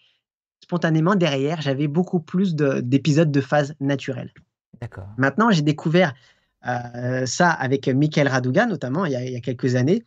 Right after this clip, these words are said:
Speaker 1: cette méthode indirecte, qu'il appelle indirecte. Et lui-même, hein, il le dit, euh, dans, dans son livre, il en parle, c'est une méthode, des méthodes qu'on retrouve dans le yoga du rêve
Speaker 2: Ah ouais.
Speaker 1: tibétain. Donc, c'est, finalement, ça remonte à très, très longtemps. Euh,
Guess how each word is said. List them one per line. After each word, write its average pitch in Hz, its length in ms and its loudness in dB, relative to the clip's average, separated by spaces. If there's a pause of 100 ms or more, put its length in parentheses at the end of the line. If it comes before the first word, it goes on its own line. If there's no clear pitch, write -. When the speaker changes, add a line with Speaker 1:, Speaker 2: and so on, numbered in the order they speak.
(300)
Speaker 1:
cette 147 240 -8
méthode 151 260 4
indirecte, 135 480 -2
qu'il - 160 -10
appelle 120 220 0
indirecte. 123 400 -2 (240)
Et 143 80 2
lui-même, 180 400 8
hein, 170 60 2
il 143 160 0
le 143 100 2
dit, 175 420 2
euh, 135 200 -6
dans, 127 180 -2
dans 123 220 0
son 131 140 -4
livre, 156 340 6
il 127 100 4
en 120 80 2
parle, 180 280 2 (260)
c'est 147 540 2
une 139 180 0
méthode, 220 260 4 (100)
des 139 140 0
méthodes 139 320 2
qu'on 143 120 -2
retrouve 127 340 -2
dans 139 120 4
le 123 140 4
yoga 135 300 4
du 123 100 0
rêve 139 180 -2
Speaker 2:
Ah - 40 -12
ouais. 123 80 -6
Speaker 1:
tibétain. 127 320 -2 (160)
Donc, 123 160 -12
c'est, 135 260 0
finalement, 147 460 4
ça 151 160 -2
remonte 151 320 0
à - 160 -10
très, - 240 -2
très 170 200 0
longtemps. 156 380 0 (680)
Euh, 123 420 0